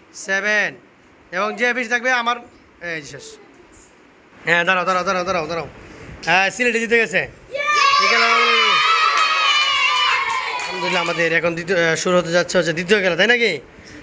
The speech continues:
দ্বিতীয় খেলা হচ্ছে এখানে আবির দাঁড়াইছে এবং এ-, এই পাশে আছে হচ্ছে আপনার আরিয়ান। আহ, আরিয়ান, তাকে হাসাইতে হবে। সে এমনিও হাসে, তাকে যদি সে আরিয়ান হাসাইতে পারে, তাহলে তার জন্য, এ, আরিয়ান পুরস্কার পাবে। আর যদি আরিয়ান হাসাইতে না পারে,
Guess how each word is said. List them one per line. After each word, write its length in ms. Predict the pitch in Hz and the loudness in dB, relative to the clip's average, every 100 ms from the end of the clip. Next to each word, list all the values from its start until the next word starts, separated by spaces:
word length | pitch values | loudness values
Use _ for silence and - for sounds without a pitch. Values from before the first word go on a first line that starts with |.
| - | -14
দ্বিতীয় 220 | 156 190 | -2 0
খেলা 160 | 196 190 | 2 0
হচ্ছে 420 | 185 220 233 247 | 0 0 0 0
এখানে 540 | 170 175 175 170 160 147 | -2 0 2 2 0 -2
আবির 300 | 151 170 175 | -2 0 0
দাঁড়াইছে 360 | 180 175 156 208 | 0 0 0 -2
এবং 200 | 170 160 | 0 0
এ-, 180 | 165 156 - | 0 -2 -8
এই 100 | 156 | -8
পাশে 220 | 151 151 | -6 -4
আছে 160 | 151 143 | -6 -6
হচ্ছে 160 | 135 143 | -6 -6
আপনার 220 | 135 139 | -4 -2
আরিয়ান। 300 | 147 151 139 | 0 2 -2
আহ, 880 | - - - - - - - 143 143 | -6 -20 -20 -20 -20 -20 -8 -4 0
আরিয়ান, 380 | 170 202 247 233 | 2 2 0 0
তাকে 160 | 202 | 0
হাসাইতে 320 | 160 151 165 151 | -2 -2 -4 -4
হবে। 200 | 135 123 - - - - - - - | -6 -10 -20 -20 -20 -20 -20 -20 -8
সে 220 | - 202 | 0 0
এমনিও 220 | 233 254 | 2 2
হাসে, 400 | 196 202 214 196 196 - - - - 160 | 2 0 0 -2 -4 -18 -20 -20 -14 -4
তাকে 220 | 190 196 | -2 0
যদি 200 | 220 214 | -2 -2
সে 80 | 220 | 0
আরিয়ান 320 | 190 208 220 | 2 2 2
হাসাইতে 340 | 208 160 226 254 | 0 -4 0 2
পারে, 240 | 254 185 - - - - - - | 2 0 -4 -20 -20 -20 -20 -8
তাহলে 320 | 175 185 190 | -2 0 0
তার 200 | 175 180 | 0 -2
জন্য, 420 | 170 180 180 175 175 | -2 -6 -2 -2 -2
এ, 100 | 165 | 0
আরিয়ান 300 | 160 180 175 | 0 2 0
পুরস্কার 300 | 165 180 165 | -4 -6 -6
পাবে। 160 | 143 139 | -4 -6
আর 80 | 151 | -6
যদি 200 | 165 175 | -4 -2
আরিয়ান 260 | 175 180 | 0 -2
হাসাইতে 280 | 170 175 190 | -2 -6 -4
না 80 | 196 | -2
পারে, 180 | 226 | -2